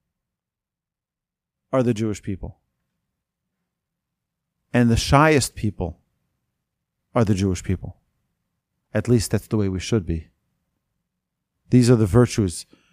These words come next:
where, when we want to identify someone as a Jew, these are the three virtues you can look for in every Jew to find their deep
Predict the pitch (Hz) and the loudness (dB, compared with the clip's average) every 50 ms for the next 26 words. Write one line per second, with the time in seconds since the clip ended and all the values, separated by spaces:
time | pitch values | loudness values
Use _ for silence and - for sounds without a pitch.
0 | _ _ _ _ _ - 110 110 104 101 101 98 104 - _ _ _ _ _ _ | _ _ _ _ _ -8 -6 -4 -2 -2 -4 -4 -6 -10 _ _ _ _ _ _
1 | _ _ _ _ _ - 117 113 120 120 123 123 123 131 147 156 156 135 120 110 | _ _ _ _ _ -8 -4 -2 -2 0 2 2 2 2 2 2 0 -2 -2 -4
2 | 92 - 131 139 143 - - 110 - 113 101 95 92 - 101 90 87 85 80 78 | -2 -2 0 0 0 -2 -6 -8 -6 -6 -6 -6 -6 -6 -8 -8 -8 -10 -12 -14
3 | - _ _ _ _ _ _ _ _ _ _ _ _ _ - - 113 104 87 95 | -18 _ _ _ _ _ _ _ _ _ _ _ _ _ -4 -2 -2 -2 -2 -4
4 | - - 104 110 120 139 170 165 131 _ _ _ _ _ _ _ _ - 127 131 | -4 0 2 4 4 4 2 0 -8 _ _ _ _ _ _ _ _ -2 -2 0
5 | 117 117 120 107 98 - - 135 127 110 95 117 113 - - 107 87 90 101 - | 0 0 0 -2 -2 -2 0 0 0 0 2 0 -2 0 -2 -6 -4 -4 -8 -6
6 | - 104 104 113 117 - - - - 101 101 98 - 113 117 107 113 110 95 95 | -4 -4 -2 -2 -2 -4 -4 -4 -2 0 0 0 -2 -2 -2 -2 -2 -2 -2 -2
7 | 98 92 85 80 _ _ _ _ _ _ _ _ _ _ _ _ _ _ _ _ | -4 -4 -4 -6 _ _ _ _ _ _ _ _ _ _ _ _ _ _ _ _
8 | _ _ _ _ _ _ _ _ _ _ _ _ - - 123 - - 120 113 107 | _ _ _ _ _ _ _ _ _ _ _ _ -2 -2 0 4 4 4 4 4
9 | 98 87 80 - - - _ _ _ - 110 90 110 104 98 95 92 85 85 - | 2 -2 -4 -8 -14 -20 _ _ _ -10 -2 2 2 2 2 0 -2 -6 -10 -2
10 | - 127 127 - _ | 0 0 0 0 _